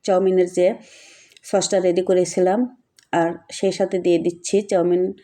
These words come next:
সিদ্ধ করা চাউমিন, আর দিয়ে দিচ্ছি ভেজে রাখা চিকেনগুলো। এবার ভালো করে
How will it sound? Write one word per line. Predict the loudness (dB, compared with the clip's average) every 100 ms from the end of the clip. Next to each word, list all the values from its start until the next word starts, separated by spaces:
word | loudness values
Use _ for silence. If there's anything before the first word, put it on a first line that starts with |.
| _
সিদ্ধ | -4 -2 0
করা | 0 0
চাউমিন, | 0 0 2 2 0
আর | 0 -2
দিয়ে | 0 0
দিচ্ছি | 0 -4 -2 0 0 -2 -20 -20 _ _ _ _ _ _ _ _
ভেজে | 0 0 2
রাখা | -2 -2 -6
চিকেনগুলো। | -4 0 0 0 -2 -2
এবার | -2 0
ভালো | 0 0 0
করে | 0 0